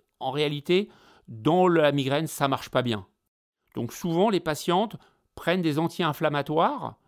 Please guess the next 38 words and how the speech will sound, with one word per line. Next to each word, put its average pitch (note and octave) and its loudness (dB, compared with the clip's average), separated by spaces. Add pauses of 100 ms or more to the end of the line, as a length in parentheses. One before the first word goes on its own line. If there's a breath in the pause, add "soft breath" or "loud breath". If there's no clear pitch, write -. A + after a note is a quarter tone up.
(100)
donc A#2+ -8
des A#2 -6
A C3+ 2
I C3+ 0
N C3+ 0
S, C4+ -4
hein, F3 -6
ces C3+ -10
fameux A#2+ -6
A B2+ -2
I B2 -4
N A#2+ -4
S, A#3+ -8 (540 soft breath)
qu'elles C3+ -2
prennent E3+ -2
d'ailleurs C#3 0
par B2+ 0
ailleurs C3 -2
pour A#2+ -8
des A#2+ -2
règles B2 -4
douloureuses, C#3 0
par A2+ -8
exemple. G#2+ -8
Donc, A2+ -10
c'est B2 -6 (380 soft breath)
un B2 -4
produit C#3+ -6
d'accès D3 0
facile, F3 -2
si - -14
je B2 -16
puis C#3 -14
dire, D#3+ -6
qu'elles A#2 -10
peuvent D3 -8
se - -10
fournir, C3+ -8